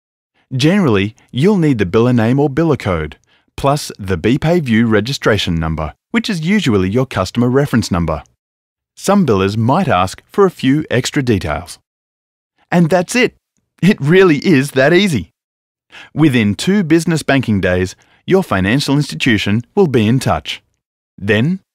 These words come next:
when a bill arrives from one of your registered billers, you'll get a message in a form that you've already selected either by S M S, email, or bank message to let you know.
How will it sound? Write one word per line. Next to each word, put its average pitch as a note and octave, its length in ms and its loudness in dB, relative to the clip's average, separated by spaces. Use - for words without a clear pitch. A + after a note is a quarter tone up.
when F#3 160 2
a G#2+ 60 0
bill G#2 200 2
arrives A2+ 460 0
from F#2+ 180 -2
one F#2 140 0
of F2+ 80 -4
your F2+ 140 -2
registered F#2+ 440 -2
billers, C3+ 440 2
you'll A3+ 160 0
get D#3 180 0
a G#2 40 0
message A2+ 420 0
in E3 60 -2
a E3+ 60 0
form G2+ 480 0
that F#2 180 -2
you've F2+ 260 -4
already F3 420 -2
selected A#2 640 -2
either G3 240 0
by F2+ 260 0
S F#2+ 180 -6
M F#2 100 -2
S, - 320 -4
email, B2 480 2
or F3+ 100 2
bank B2 320 -2
message G2+ 380 -4
to C#3+ 100 -2
let F#2 240 -2
you A2 80 2
know. E2+ 240 0